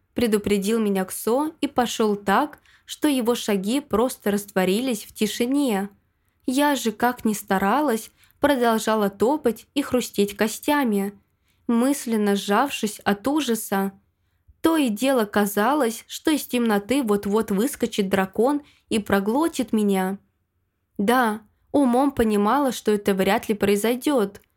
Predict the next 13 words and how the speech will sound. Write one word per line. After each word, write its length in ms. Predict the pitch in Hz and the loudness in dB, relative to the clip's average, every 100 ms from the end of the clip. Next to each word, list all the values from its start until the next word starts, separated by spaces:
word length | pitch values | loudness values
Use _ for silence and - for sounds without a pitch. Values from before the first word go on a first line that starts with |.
| _ - | _ -12
Со 240 | - 233 | -2 0
мной 260 | 220 220 214 | 2 2 2
Райан, 600 | 240 294 240 202 202 - _ _ 262 | 2 2 2 0 -4 -12 _ _ 0
но 160 | 277 | 0
фантазия 640 | 262 233 220 214 254 254 208 | 2 0 2 0 0 0 -2
продолжала 640 | 208 196 196 196 208 226 | 0 2 0 0 0 0
бушевать, 840 | 196 202 - 240 262 220 196 - - _ _ _ | 0 -2 -2 0 2 2 0 -8 -20 _ _ _
рисуя 560 | 262 269 - 269 254 208 | 0 0 -2 0 0 2
картины 560 | 208 202 - 254 254 | 0 -2 -2 0 0
воображения, 1040 | 196 190 185 196 185 208 277 285 214 202 202 _ - | 2 2 2 0 0 0 2 2 0 -2 -6 _ 0
одна 400 | 220 202 208 240 | 0 2 0 -2
страшнее 560 | - 202 - 196 190 | -2 -4 0 0 0
другой. 680 | 196 233 277 294 220 202 | 0 0 0 0 0 -2